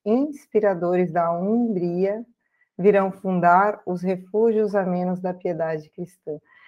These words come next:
Eu achei isso muito interessante, porque nós temos hoje, né, é, um Papa que, a re-, quem que era da região da Umbria? São Francisco de Assis. E nós temos hoje um Papa que é franciscano,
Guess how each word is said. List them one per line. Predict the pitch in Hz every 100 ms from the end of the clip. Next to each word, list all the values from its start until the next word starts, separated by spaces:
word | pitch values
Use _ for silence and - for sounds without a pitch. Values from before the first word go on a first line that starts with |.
| _ -
Eu | 180
achei | 185 196 202
isso | 202
muito | 214 202 196 214 233 233
interessante, | 214 220 233 226 233 214 220 214
porque | 180 175 175 170
nós | 175 175
temos | - 180 180 180
hoje, | 170 170 185 226
né, | 180 170 180 185 - - _ _ _
é, | - 180 175
um | 175
Papa | 170 170 165 175 208 196
que, | - 185 185 196 180
a |
re-, | 165 175 175
quem | - 220 240
que | 233
era | 190 190
da | 185
região | 190 180 180 175
da |
Umbria? | 185 190 160 151
São | 143 156
Francisco | 180 175 170 - 165
de | 185
Assis. | 226 - 330 - _ _ - - _ -
E |
nós | 175 180 -
temos | 190 180 170
hoje | 175 175 190 196
um | 202
Papa | 196 160 170 202
que | 190 -
é | 185 202
franciscano, | 208 226 226 208 - - 180 175 196